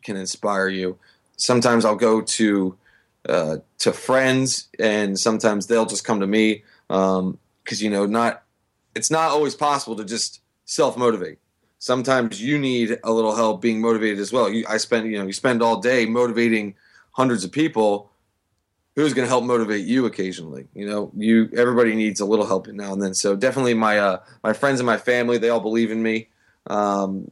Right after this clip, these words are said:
you know, their support is, is, is amazing. I would have to say that seeing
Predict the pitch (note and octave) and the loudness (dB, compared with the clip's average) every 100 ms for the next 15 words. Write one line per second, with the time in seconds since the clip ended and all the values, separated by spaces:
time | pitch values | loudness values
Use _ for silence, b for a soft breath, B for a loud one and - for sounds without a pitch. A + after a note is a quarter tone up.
0 | _ - G2+ G2 G#2+ - - A2 G2 G2 | _ -6 -2 0 0 0 0 0 2 -2
1 | F#2+ - - - _ - F2+ - G2+ G2 | -2 -2 -4 -6 _ -14 -12 -6 -4 0
2 | G#2+ G#2+ G#2 G#2+ G#2 b b b b b | 2 2 2 0 -2 b b b b b
3 | - A#2+ C3+ B2+ D#3 F3 C#3 - D#3+ F3 | -4 0 2 2 0 0 -2 0 0 0
4 | C#3 A#2+ - _ _ _ _ _ _ _ | 0 -2 -2 _ _ _ _ _ _ _
5 | _ - - - D#3+ E3+ F3+ F3+ F3+ - | _ -6 -2 -2 -2 -2 0 -2 -4 -8